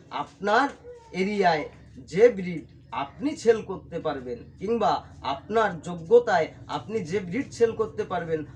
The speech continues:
আপনি সেই ব্রিডটাকে তৈরি করুন। সে হতে পারে ক্রস ব্রিড,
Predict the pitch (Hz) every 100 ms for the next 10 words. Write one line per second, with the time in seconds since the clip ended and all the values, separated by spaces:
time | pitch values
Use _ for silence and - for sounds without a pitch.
0 | - 131 208 190 190 247 233 240 - 196
1 | 202 196 160 - - 160 165 156 139 -
2 | 139 - - - - 226 214 233 247 247
3 | 240 190 208 226 196 196 214